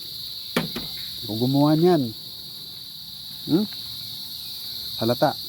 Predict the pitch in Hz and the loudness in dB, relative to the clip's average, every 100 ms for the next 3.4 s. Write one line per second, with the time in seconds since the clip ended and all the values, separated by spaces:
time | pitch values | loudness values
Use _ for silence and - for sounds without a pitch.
0 | - 110 120 135 139 135 135 131 131 135 | -6 -2 0 0 0 0 0 0 2 2
1 | 135 131 123 - - 110 127 131 127 131 | 2 0 -2 -6 -4 -2 -2 0 0 0
2 | 117 - - - - - - - - - | -2 -4 -4 -4 -6 -6 -6 -6 -6 -6
3 | - - - - | -6 -6 -6 -4